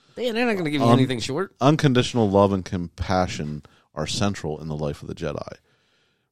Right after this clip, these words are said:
Speaker 2: We
Speaker 1: I thought they don't feel,
Speaker 2: imbalance,
Speaker 1: right? Is that what
Speaker 2: yeah,
Speaker 1: you're saying?
Speaker 2: where imbalance arises, we bring only so much love, pardon, faith, hope, clarity, and joy as is necessary to restore the dynamic equilibrium. So, I mean, okay,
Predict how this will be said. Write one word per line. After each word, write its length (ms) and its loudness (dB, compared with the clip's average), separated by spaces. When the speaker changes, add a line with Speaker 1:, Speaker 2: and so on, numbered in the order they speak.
Speaker 2:
We 420 -2
Speaker 1:
I 40 -16
thought 220 0
they 140 0
don't 260 -4
feel, 200 -2
Speaker 2:
imbalance, 460 4
Speaker 1:
right? 60 -10
Is 100 -16
that 40 -8
what 60 -4
Speaker 2:
yeah, 60 0
Speaker 1:
you're 120 -2
saying? 100 -12
Speaker 2:
where 180 2
imbalance 480 2
arises, 420 0
we 140 -6
bring 320 -8
only 400 -6
so 320 -4
much 300 -6
love, 380 -4
pardon, 520 -2
faith, 460 -10
hope, 340 -8
clarity, 480 -8
and 140 -16
joy 320 -8
as 220 -10
is 120 -12
necessary 640 -10
to 80 -14
restore 400 -12
the 100 -8
dynamic 640 -12
equilibrium. 640 -14
So, 200 0
I 80 -2
mean, 140 0
okay, 200 -4